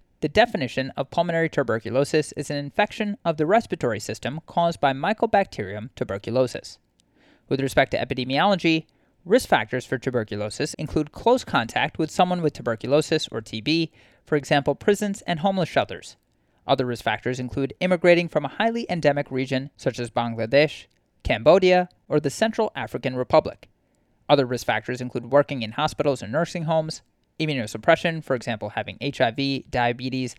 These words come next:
and on immunosuppressive medications, and substance use disorder, which is the most important risk factor for diffuse reticulonodular patterns. The etiology of pulmonary tuberculosis, as we mentioned,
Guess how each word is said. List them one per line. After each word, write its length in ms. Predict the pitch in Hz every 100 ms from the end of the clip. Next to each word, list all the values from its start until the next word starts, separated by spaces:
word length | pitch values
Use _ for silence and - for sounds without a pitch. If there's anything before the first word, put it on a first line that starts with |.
| - -
and 140 | -
on 180 | 110 117 -
immunosuppressive 680 | 156 147 139 120 117 - 104
medications, 640 | 101 - 160 - 165 - _ _ _ _ -
and 120 | 151
substance 520 | - 156 - 151 -
use 160 | 247 -
disorder, 480 | 143 - 104 113 147 _ -
which 180 | 156
is 100 | 151
the 100 | 143
most 260 | 156 220 -
important 380 | 196 175 160 151
risk 180 | 117 -
factor 300 | 101 - 127
for 160 | -
diffuse 500 | 143 143 - 208 - - -
reticulonodular 920 | 160 - 233 240 220 135 107 117 117
patterns. 500 | - 143 - - - _ _ _ _ _ _ _ _ _ -
The 120 | 160
etiology 540 | 160 165 226 233 208 214
of 160 | 170
pulmonary 400 | - 180 180 175
tuberculosis, 720 | 165 151 147 151 160 156 156
as 180 | - 143
we 80 | 139
mentioned, 420 | 147 165 180 165